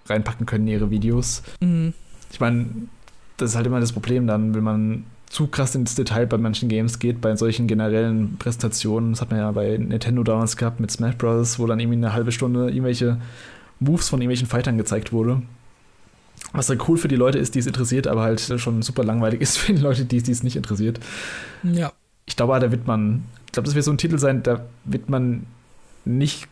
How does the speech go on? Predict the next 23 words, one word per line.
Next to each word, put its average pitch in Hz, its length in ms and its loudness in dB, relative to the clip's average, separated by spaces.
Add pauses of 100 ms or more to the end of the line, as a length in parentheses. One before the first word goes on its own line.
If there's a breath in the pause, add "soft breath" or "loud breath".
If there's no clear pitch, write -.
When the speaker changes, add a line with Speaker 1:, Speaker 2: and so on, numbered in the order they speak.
Speaker 1:
krass 135 200 0
überrascht 117 400 0
sein, 98 260 -2
oder? 107 220 2
Also 120 180 0
es 117 120 -2
wird 135 160 0
sehr 120 180 4
gut 156 220 2
sein. 170 540 2 (800 loud breath)
Es 117 160 -2
wird 127 160 -2
weder 135 240 4
jetzt 135 300 0 (160)
positiv 156 500 0
oder 131 100 4
krass 135 220 -2
negativ 131 300 2
überraschen 113 460 0
in 101 360 -2
der 104 100 0
Hinsicht, 101 300 0
oder? 147 340 2